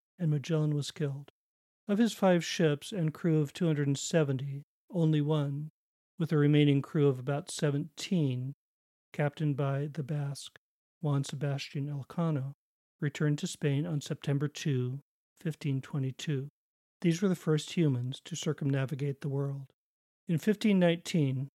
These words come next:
the same year as Magellan set out, Hernan Cortes set out from Spain for the New World.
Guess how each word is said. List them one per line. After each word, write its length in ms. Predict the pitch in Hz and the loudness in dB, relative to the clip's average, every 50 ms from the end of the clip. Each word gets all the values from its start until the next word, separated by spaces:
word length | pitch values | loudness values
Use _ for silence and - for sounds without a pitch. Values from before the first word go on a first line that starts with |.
| _ - | _ -8
the 80 | - 151 | -8 -6
same 320 | - - 185 170 165 165 | -2 2 4 4 6 6
year 180 | 160 151 151 147 | 6 6 6 4
as 220 | 147 139 - - | 4 2 0 0
Magellan 480 | 147 139 131 - 151 147 143 143 139 127 | -2 0 0 2 2 2 4 2 2 0
set 300 | - - - 135 127 131 | -2 -2 -2 -2 -2 -4
out, 340 | 135 135 131 147 156 - _ _ _ _ _ _ _ _ _ _ | -4 -6 -8 -10 -12 -16 _ _ _ _ _ _ _ _ _ _
Hernan 300 | 165 151 151 147 143 147 | 0 2 4 4 2 2
Cortes 720 | - - 143 131 - - - - 190 165 147 143 139 - | 0 -2 -6 -6 -6 -8 -4 0 0 2 2 2 0 -4
set 240 | - - 156 139 147 | -4 -4 -4 -2 -2
out 200 | 147 147 175 - | -4 -4 -6 -8
from 260 | - - 147 139 143 | -10 -8 -6 -6 -6
Spain 600 | - - - - - - 165 139 135 139 135 135 | -8 -10 -12 -14 -8 -4 -4 -2 -2 -2 -4 -6
for 160 | - - 147 | -6 -8 -6
the 120 | 131 143 143 | -4 -2 0
New 200 | 147 147 143 143 | 0 0 0 0
World. 380 | 139 143 143 143 143 147 143 | -2 -6 -8 -10 -12 -14 -18